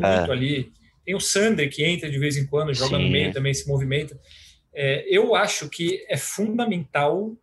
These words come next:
Speaker 2: e é, assim, e é imprescindível que o Patrick de Paula jogue nesse jogo.
Speaker 1: Imprescindível?
Speaker 2: Por-, é, pra mim é.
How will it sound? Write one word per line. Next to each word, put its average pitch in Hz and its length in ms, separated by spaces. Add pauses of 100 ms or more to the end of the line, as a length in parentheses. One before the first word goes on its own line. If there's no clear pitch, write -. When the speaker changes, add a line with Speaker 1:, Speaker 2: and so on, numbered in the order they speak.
(160)
Speaker 2:
e 143 140
é, 147 120
assim, 135 760 (880)
e 180 320
é 147 460 (420)
imprescindível 202 880
que - 100
o - 40
Patrick 190 340
de 175 80
Paula 170 400
jogue 147 300
nesse 156 260
jogo. 117 360 (200)
Speaker 1:
Imprescindível? 104 920
Speaker 2:
Por-, 101 40 (420)
é, 120 220
pra - 160
mim 160 180
é. 117 200